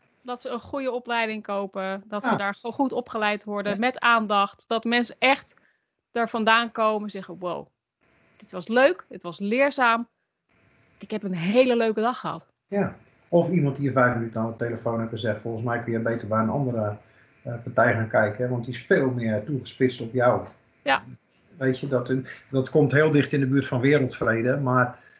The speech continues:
Speaker 2: het is wel, het is denk ik wel heel belangrijk om, om ook te, ook als opleider te kennen waar ben je goed in en waar ben je niet goed in. Wanneer moet ik nee zeggen en wanneer
Speaker 1: Ja.
Speaker 2: kunnen we het, weet je?
Speaker 1: Ja.
Speaker 2: Als wij niet, als wij de, als wij, als wij iets moeten doen met iets waar we geen verstand van hebben,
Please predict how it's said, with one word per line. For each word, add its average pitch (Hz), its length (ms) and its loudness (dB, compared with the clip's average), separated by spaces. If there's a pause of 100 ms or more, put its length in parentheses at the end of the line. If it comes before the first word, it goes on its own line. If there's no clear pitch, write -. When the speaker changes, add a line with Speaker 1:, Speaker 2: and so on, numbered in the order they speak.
Speaker 2:
het 123 140 -8
is 127 120 -4
wel, 127 400 2 (100)
het - 120 -18
is 131 100 -8
denk 135 200 0
ik 131 140 -4
wel 127 240 6
heel 123 160 4
belangrijk 117 540 2
om, 113 280 -8
om 123 200 -6
ook 127 280 -4
te, 131 100 -10 (400)
ook 135 220 -2
als 113 140 0
opleider 120 540 0
te 120 140 -8
kennen 123 320 0
waar 120 180 2
ben 117 180 -2
je 110 100 -6
goed 135 220 -10
in 117 120 -4
en 113 120 -2
waar 110 180 0
ben 110 100 0
je 117 60 0
niet 127 100 -2
goed 127 200 -10
in. 104 240 -12
Wanneer 127 260 4
moet 131 160 4
ik 117 120 0
nee 127 220 2
zeggen 107 540 -2
en 117 140 -6
wanneer 113 280 0
Speaker 1:
Ja. 104 180 0 (220)
Speaker 2:
kunnen 151 260 2
we 110 60 2
het, 98 320 -4
weet 110 220 -4
je? 135 200 -10
Speaker 1:
Ja. 233 160 -4 (540)
Speaker 2:
Als 117 140 -6
wij 120 140 4
niet, 117 180 -2
als 110 120 -4
wij 113 160 2
de, 113 220 -4
als 107 160 -6
wij, 117 280 -2
als 110 120 -6
wij 117 220 -2
iets 127 140 -8
moeten 127 280 -6
doen 127 180 2
met 113 180 -2
iets 127 200 -8
waar 117 200 0
we 117 80 -2
geen 123 160 0
verstand 135 380 -2
van 123 120 -4
hebben, 113 360 -2